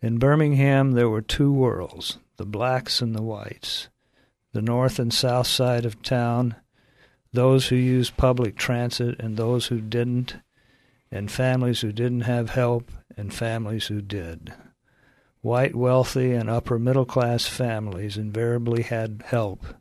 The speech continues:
the Southern euphemism for the blacks who worked in their homes. While the help included maids, gardeners, chauffeurs, and cooks, it was the maids who made up the large core of this workforce.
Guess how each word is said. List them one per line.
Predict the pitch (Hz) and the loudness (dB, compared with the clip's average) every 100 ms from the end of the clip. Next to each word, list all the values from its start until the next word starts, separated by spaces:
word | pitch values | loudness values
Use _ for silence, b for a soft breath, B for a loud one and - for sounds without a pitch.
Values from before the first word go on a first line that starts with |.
| B B B B B B B - | B B B B B B B -6
the | 107 | 0
Southern | - 123 123 123 | 2 2 2 2
euphemism | 123 123 - 117 113 110 113 113 104 - | 2 2 0 -2 -2 -2 -2 -4 -6 -6
for | |
the | 110 110 | -4 -2
blacks | 113 117 113 110 - | -2 -2 -2 -4 -4
who | 107 | -4
worked | 104 104 - 107 | -4 -4 -6 -8
in | 101 | -6
their | 104 | -6
homes. | 101 95 85 80 - - - _ _ _ B B B B B B B - | -6 -6 -8 -10 -10 -12 -12 _ _ _ B B B B B B B -6
While | 117 117 | -2 0
the | 120 | 0
help | 113 147 156 - | 4 4 4 2
included | 123 117 131 127 117 | -2 2 4 4 2
maids, | 113 120 127 127 127 110 | 0 0 2 2 0 -4
gardeners, | - 113 117 120 123 117 113 | -4 -2 0 2 2 2 0
chauffeurs, | - 131 123 - 120 113 | 0 2 2 2 0 0
and | 117 110 | -2 -4
cooks, | - 110 95 - - - _ b b b b b b _ | -4 -4 -4 -8 -8 -8 _ b b b b b b _
it | - | -4
was | 123 123 | 0 0
the | 127 | 2
maids | 131 143 143 127 117 - | 4 6 6 6 2 -2
who | 117 | -4
made | 117 120 | -2 -2
up | 113 107 | -2 -4
the | - 110 | -6 -6
large | 117 117 120 - | -2 -2 -2 -4
core | - - 123 117 | -6 -2 0 -2
of | 101 98 | -4 -8
this | 101 - | -8 -6
workforce. | 107 98 - - 110 - - - - | -6 -8 -10 -12 -10 -10 -10 -10 -12